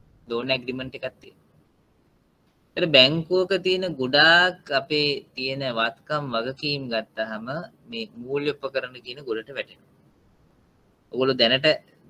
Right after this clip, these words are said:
සිම්ප්ලි මතක තියාගත්තා නම් හරි බැංකුවක බැලන්ස් ෂීට් එකෙන් සියයට අනූවක් විතර ඇසෙට් පැත්තේ ලයබිලිටි පැත්තේ දෙකේම මේ රෙප්‍රසන්ට් වෙන්නේ ඔය loans and advances සහ තැන්පතු වලින්. නැත්නම් ඩිපොසිට් වලින්.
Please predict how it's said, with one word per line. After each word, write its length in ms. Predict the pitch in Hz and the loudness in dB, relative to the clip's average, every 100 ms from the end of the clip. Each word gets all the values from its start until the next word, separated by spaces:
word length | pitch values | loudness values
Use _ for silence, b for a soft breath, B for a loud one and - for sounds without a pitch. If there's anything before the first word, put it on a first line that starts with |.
| - | -18
සිම්ප්ලි 300 | - 139 156 | -8 -6 -2
මතක 260 | 165 151 147 | 0 2 2
තියාගත්තා 520 | 143 139 131 127 123 | 4 4 4 0 -2
නම් 140 | 113 107 | -4 -4
හරි 240 | 107 120 196 - _ _ _ _ _ _ _ _ _ _ _ _ _ _ _ _ _ _ | -4 -4 -6 -10 _ _ _ _ _ _ _ _ _ _ _ _ _ _ _ _ _ _
බැංකුවක 380 | 110 123 120 131 127 | -2 0 0 0 4
බැලන්ස් 340 | 117 117 120 | 4 2 0
ෂීට් 280 | 131 123 135 | -2 -2 -2
එකෙන් 240 | 131 160 | -4 -4
සියයට 280 | 151 127 123 | -4 -4 0
අනූවක් 420 | 117 113 135 139 | 0 0 -2 -4
විතර 240 | 139 127 139 175 - | -6 -6 -4 -4 -6
ඇසෙට් 340 | 120 - 120 - | -16 -10 -10 0
පැත්තේ 400 | 131 131 147 151 | 0 2 2 4
ලයබිලිටි 420 | 127 113 117 120 | 4 2 0 -2
පැත්තේ 300 | 127 123 135 | -4 -2 -2
දෙකේම 380 | 123 110 127 135 135 - _ - | -4 -4 -4 -4 -6 -8 _ -12
මේ 200 | 117 117 | -8 -6
රෙප්‍රසන්ට් 500 | 117 - 120 123 120 | -6 -8 -12 -12 -8
වෙන්නේ 420 | 120 120 147 175 - | -6 -6 -8 -10 -10
ඔය 160 | 117 113 - | -4 -4 -4
loans 320 | 110 117 123 139 | -6 -4 -2 -4
and 140 | 131 | 0
advances 520 | 117 113 110 113 110 - | -2 0 -2 -2 -6 -8
සහ 200 | 120 175 - _ | -10 -12 -14 _
තැන්පතු 440 | 127 120 - 107 | -8 -8 -10 -10
වලින්. 220 | 92 82 _ _ - | -12 -14 _ _ -20
නැත්නම් 260 | _ 123 | _ -10
ඩිපොසිට් 460 | 131 120 117 - - | -6 -8 -6 -10 -18
වලින්. 240 | - - | -20 -20